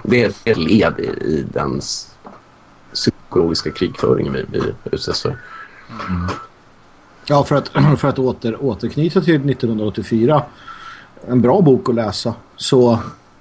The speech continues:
Speaker 2: så är det ju så att där jobbar ju storebror,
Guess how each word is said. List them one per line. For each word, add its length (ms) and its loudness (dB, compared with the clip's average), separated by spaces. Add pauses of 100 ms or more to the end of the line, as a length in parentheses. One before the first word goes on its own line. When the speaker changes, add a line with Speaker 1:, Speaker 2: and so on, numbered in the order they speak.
(380)
Speaker 2:
så 160 0
är 140 4
det 60 4
ju 100 6
så 260 -2
att 300 -12
där 420 2 (840)
jobbar 340 2
ju 120 2
storebror, 680 2